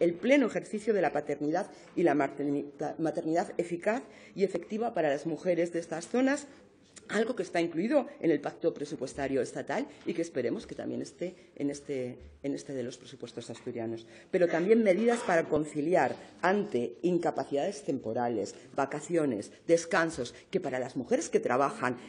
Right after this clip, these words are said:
en estos sectores, en las zonas rurales, son muy especiales y se necesita tener un marco normativo para, para poder, eh, aplicarlo.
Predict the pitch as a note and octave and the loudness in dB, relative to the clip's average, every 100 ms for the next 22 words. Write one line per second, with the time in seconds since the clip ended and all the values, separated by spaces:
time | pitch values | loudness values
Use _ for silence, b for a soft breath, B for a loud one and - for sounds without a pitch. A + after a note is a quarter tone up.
0 | B - D3 D3 D3+ - - - D#3 D#3 | B 2 2 2 -2 -4 -8 0 0 2
1 | C#3+ B2 - D#3 G#3 D3 B2 F3 - D3 | -2 -6 -4 -6 -4 -4 -4 -4 -6 -4
2 | B2+ A3+ - - - D#3+ F#3 - - - | -2 -4 -6 -10 -8 -8 -8 -10 -14 -14
3 | - - C3+ - - - G#3+ G#2 - A2 | -10 -6 -6 -6 -12 -10 -8 -10 -8 -4
4 | D3 D3+ - C3 C3+ A#2+ - C#3 A2+ A#2+ | -2 -4 -4 2 4 4 2 -2 -4 -8
5 | A#2 B2+ A#2 A#2+ A#2 A2+ B B - C#3 | -4 -4 -2 -2 -4 -4 B B -4 -2
6 | B2+ C3 B2+ C#3 C#3 - - - C#3 C3+ | -2 0 2 2 0 -8 -6 2 4 4
7 | C3+ C3 B2+ A#2 A2+ A2 | 0 -4 -4 -4 -4 -6